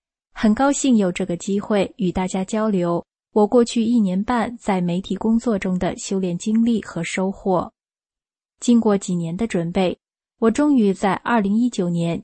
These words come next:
加入了大纪元传媒学院，开始了这段宝贵的旅程。我在大学里学过一点新闻学，从我的童年开始，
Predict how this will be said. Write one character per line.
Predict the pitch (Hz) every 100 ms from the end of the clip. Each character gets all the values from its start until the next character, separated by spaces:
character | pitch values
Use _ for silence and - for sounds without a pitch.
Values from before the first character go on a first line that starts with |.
| -
加 | 240 240
入 | 262 220
了 | 180
大 | 175 226
纪 | 214 - 202
元 | 175 180
传 | - 185
媒 | 175 175
学 | - 165
院， | 175 202 175 - _ _ _ -
开 | 214
始 | 208 196
了 | 180
这 | 185 190
段 | 196 185 175
宝 | - 151
贵 | - 233
的 | 190
旅 | 175 165
程。 | - 175 165 170 - _ _ _ _ _ _ _ _ _ _ _ _ _ _
我 | 233
在 | 226 262
大 | 285 269
学 | - 208
里 | 202 -
学 | - 196
过 | 220 233
一 | 202
点 | 175
新 | 185 240 233
闻 | 180
学， | 190 - 175 175 - _ _ _ _
从 | - - 208
我 | 196
的 | 185
童 | - 180
年 | 202 202
开 | - 190
始， | 202 - 165